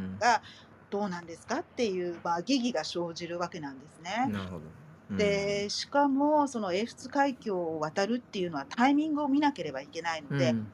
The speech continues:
Speaker 2: 結構、あの、このフランスの北部の海岸で待つということもあるわけなんですね。
Speaker 1: うん。
Speaker 2: で、そこで、その、えっと、移民ビジネスに絡んでしまうという、
Speaker 1: うん。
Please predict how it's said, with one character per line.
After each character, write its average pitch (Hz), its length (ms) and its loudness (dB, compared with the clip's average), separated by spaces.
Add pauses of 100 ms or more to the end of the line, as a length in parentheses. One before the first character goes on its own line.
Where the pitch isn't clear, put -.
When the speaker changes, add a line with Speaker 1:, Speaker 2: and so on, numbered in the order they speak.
(160)
Speaker 2:
結 440 180 2
構、 208 240 6
あ 170 80 2
の、 175 140 -10
こ 170 140 -10
の 165 100 -8
フ 202 100 -10
ラ 233 160 4
ン 269 80 2
ス 262 140 -6
の 269 80 0
北 269 300 -4
部 190 100 -8
の 135 100 -8
海 202 320 -2
岸 202 180 2
で 185 140 -4
待 175 260 0
つ - 80 -20
と 180 140 -4
い 151 40 -8
う 147 40 -16 (160)
こ 151 80 -18
と - 80 -20
も - 200 -18
あ 180 60 0
る 170 100 -2
わ 143 120 -12
け - 60 -20
な 131 100 -18
ん - 20 -20
で - 60 -20
す - 60 -20 (120)
ね。 247 200 0
Speaker 1:
う - 20 -2
ん。 95 520 -4
Speaker 2:
で、 359 140 0 (140)
そ - 240 -10
こ 403 200 -2
で、 427 80 4 (580)
そ 208 180 -2
の、 202 380 -2
え 165 160 0
っ 165 40 -2
と、 - 220 -4
移 208 100 0
民 233 380 6
ビ 226 100 4
ジ 240 160 2
ネ 202 120 4
ス - 140 -12
に 143 160 -6
絡 190 320 4
ん - 60 2
で 147 100 -4
し - 140 -8
ま 151 120 -6
う 156 120 -10
と 151 180 -10
い 151 60 -12
う、 - 40 -8
Speaker 1:
う 110 40 -2
ん。 170 320 -4